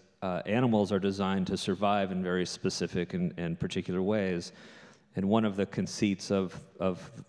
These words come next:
the book, my book, is, um,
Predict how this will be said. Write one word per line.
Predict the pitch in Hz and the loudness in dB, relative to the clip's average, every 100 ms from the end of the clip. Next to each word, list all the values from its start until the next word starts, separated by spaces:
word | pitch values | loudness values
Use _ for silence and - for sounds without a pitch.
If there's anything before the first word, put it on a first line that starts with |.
| - - - - - | -16 -16 -16 -18 -4
the | 101 | -4
book, | 90 120 117 95 - - - | 6 8 8 4 -4 -12 -2
my | 113 | 0
book, | 92 90 95 - - - - _ _ - | 0 -2 -4 -10 -20 -20 -20 _ _ -4
is, | 95 95 90 - - | 0 2 0 -4 -8
um, | 101 95 90 90 | -6 -4 -2 -4